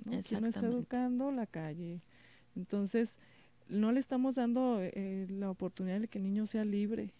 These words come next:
Speaker 1: de que en un lugar seguro como es su hogar, ¿dónde más va a estar seguro más que en su hogar? Entonces,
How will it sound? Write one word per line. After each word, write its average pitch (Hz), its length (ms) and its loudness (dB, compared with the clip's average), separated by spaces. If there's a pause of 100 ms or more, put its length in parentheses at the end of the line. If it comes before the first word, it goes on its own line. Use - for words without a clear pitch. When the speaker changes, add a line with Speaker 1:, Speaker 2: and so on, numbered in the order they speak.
(840)
Speaker 1:
de 190 200 2
que 170 720 2
en 196 180 2
un 214 160 4
lugar 233 280 4
seguro 202 460 2
como 196 240 0
es 190 100 -2
su 226 100 0
hogar, 196 280 0
¿dónde 226 280 4
más 233 260 4
va 220 60 4
a - 20 6
estar 214 220 0
seguro 208 400 0
más 180 240 0
que - 120 -4
en 175 100 0
su 180 140 -6
hogar? 220 360 -2 (100)
Entonces, 185 640 -4